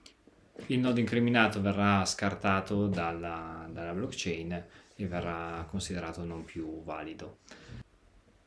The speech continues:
L'altro aspetto fondamentale della blockchain è proprio che riesce a fare tutto questo, eh, garantendo quindi la validità delle transazioni in maniera completamente decentralizzata.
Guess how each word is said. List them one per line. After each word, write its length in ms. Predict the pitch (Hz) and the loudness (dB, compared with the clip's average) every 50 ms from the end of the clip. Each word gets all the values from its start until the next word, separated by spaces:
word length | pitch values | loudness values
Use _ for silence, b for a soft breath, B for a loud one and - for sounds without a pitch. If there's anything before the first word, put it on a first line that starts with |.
| - - - - _ _ _ _ _ | -20 -20 -20 -20 _ _ _ _ _
L'altro 280 | 127 123 123 123 - 131 | 2 2 2 4 4 2
aspetto 340 | - - 156 151 147 127 | 2 2 0 0 0 -2
fondamentale 640 | 110 123 123 123 120 120 123 113 120 123 123 113 107 | -2 0 0 0 2 0 0 2 2 2 2 2 0
della 160 | 104 104 107 | 0 0 -2
blockchain 400 | 110 117 117 - - 120 117 123 | -2 -4 -4 -2 0 0 0 0
è 60 | 120 | -2
proprio 320 | 117 - 123 123 - 127 - | 0 -2 -2 0 0 -2 0
che 340 | - 110 107 101 104 - - _ _ _ _ _ - - | 2 2 2 2 0 -6 -14 _ _ _ _ _ -8 -4
riesce 480 | 104 123 123 127 131 123 - - 117 | 0 2 2 4 4 4 2 0 0
a 20 | 104 | -2
fare 440 | - - 127 120 113 107 104 98 | -2 0 2 2 2 2 0 0
tutto 320 | 98 - 131 - - 139 135 | 0 -4 -4 -2 0 -2 0
questo, 680 | - 123 104 98 101 - - - 123 127 139 147 B B B B B B B B B _ _ | 2 2 2 2 0 -2 -2 2 2 2 2 0 B B B B B B B B B _ _
eh, 360 | 107 104 104 101 101 101 101 | -6 -2 -2 0 0 0 0
garantendo 800 | 101 113 110 110 113 117 120 110 - 131 123 120 117 110 104 104 | 2 2 4 4 4 4 2 2 2 2 2 4 4 2 2 0
quindi 460 | - 110 107 107 107 101 101 95 95 | 0 0 2 2 4 4 4 4 2
la 280 | 98 95 92 92 90 90 | 2 2 2 2 2 2
validità 500 | 95 98 101 104 101 113 104 101 110 107 | 2 2 2 2 2 0 0 0 0 0
delle 200 | 104 101 98 95 | 0 0 0 -2
transazioni 840 | - 101 101 101 101 117 120 - - 104 101 95 98 101 110 117 B B B B B B B B B B B - - | -2 0 -2 0 0 -2 -4 -4 -2 0 2 4 4 4 2 0 B B B B B B B B B B B -8 -2
in 120 | 120 120 123 | 0 2 2
maniera 500 | 131 131 131 127 123 120 117 123 120 120 | 2 2 4 4 6 6 6 4 2 0
completamente 760 | - 127 113 - 120 113 123 120 113 113 107 107 104 113 107 | 0 -4 -2 -2 -2 0 0 0 2 2 0 0 0 0 2
decentralizzata. 1160 | 104 104 101 - 110 104 101 107 107 107 110 104 101 101 85 80 82 - - 92 92 98 | 2 2 2 0 -2 -2 -2 -2 -2 -2 -2 0 0 0 0 0 -2 -4 -4 -4 -4 -4